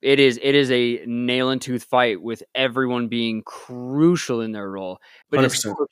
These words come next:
Speaker 1: queue, like, that, that becomes a bit of a trickier conversation. Like, you could be a Soraka healing everyone perfectly and doing an amazing job, an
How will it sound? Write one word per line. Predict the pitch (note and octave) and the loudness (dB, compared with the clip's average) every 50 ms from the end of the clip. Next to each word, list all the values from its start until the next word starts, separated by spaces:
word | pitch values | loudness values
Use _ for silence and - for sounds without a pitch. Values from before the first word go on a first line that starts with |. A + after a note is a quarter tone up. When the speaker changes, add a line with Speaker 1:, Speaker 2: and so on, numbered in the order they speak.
| - - | -2 0
Speaker 1:
queue, | B2+ B2+ B2+ B2 A#2 _ _ - | 2 2 2 0 -2 _ _ -4
like, | C#3+ C3+ B2+ - | -2 -2 0 2
that, | D#3+ E3 E3+ - | 0 0 0 0
that | - B2+ C3+ | -4 -6 -4
becomes | D3+ D#3+ - C#3+ C#3+ D3 | -4 -4 -2 -2 -2 -2
a | C#3+ | 0
bit | B2 C3+ C3 | 0 2 2
of | C3 | 2
a | B2 | 0
trickier | A#2+ - C3+ A#2 C3 C3 A#2+ | -2 -4 -4 -2 -2 -4 -4
conversation. | - B2+ B2 A#2+ A#2 G#2+ - B2 C#3 C3 - A2 | -2 -4 -4 -4 -4 -2 -2 0 -2 -2 -2 -6
Like, | G#2+ G#2+ - | -10 -6 -4
you | C3+ D#3 | -4 -4
could | - C#3 | -2 -2
be | A#2+ B2 A#2 | -2 -2 -2
a | |
Soraka | A2 - - B2 A#2 A#2 A2+ A2 - - A2 | -2 -2 -4 -2 -2 0 0 -2 -2 -4 -8
healing | G#2 - B2 A#2 A#2 A2+ G#2+ G#2 G2+ - _ _ _ _ _ _ _ _ _ - D#3 | -6 -6 -6 -6 -4 -4 -6 -8 -8 -12 _ _ _ _ _ _ _ _ _ 0 2
everyone | D#3 D3+ B2+ B2 C3+ B2+ A#2 A2 G#2+ G2+ F#2 F2 E2+ - | 2 2 2 0 0 0 0 -2 -4 -6 -6 -8 -12 -12
perfectly | - - D3+ D3+ B2+ A#2 B2 G#2+ - A2 G2+ F#2 | -2 0 2 2 2 0 -4 -8 -8 -8 -8 -6
and | - B2 C3+ D3 B2+ | -4 -2 -2 -2 0
doing | D3 D#3+ D#3+ D#3+ D#3 | 2 4 4 4 4
an | D3 | 2
amazing | C#3+ C#3 C3+ C3+ C#3+ D3 D3 C#3+ C3 C3 B2 A#2 | 2 0 0 2 2 2 2 2 2 0 -2 -2
job, | G#2 A2+ G#2+ G2+ F#2 G2+ | -2 -4 -4 -4 -6 -8
an | G#2+ | -10